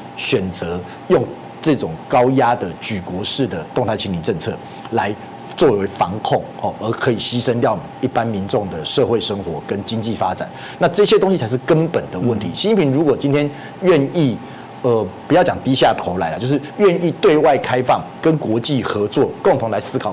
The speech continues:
Speaker 1: 防疫的问题，而不是不断的高举自己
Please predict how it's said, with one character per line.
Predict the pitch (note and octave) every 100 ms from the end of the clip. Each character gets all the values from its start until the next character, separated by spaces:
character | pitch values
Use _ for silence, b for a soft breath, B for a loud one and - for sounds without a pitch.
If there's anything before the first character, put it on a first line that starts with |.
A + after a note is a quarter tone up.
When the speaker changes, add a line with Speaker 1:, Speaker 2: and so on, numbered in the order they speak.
| -
Speaker 1:
防 | G2+ C#3+
疫 |
的 | B2
问 | A#2 B2+
题， | - - -
而 | C3+ C#3
不 | C#3 C#3
是 | C#3 E3+ C3 B B B
不 | D3
断 | - F#3+ C3+
的 | A#2+ G#2 F#2+ B B
高 | - E3
举 | E3 G#3 F3
自 | D#3+
己 | C#3+ -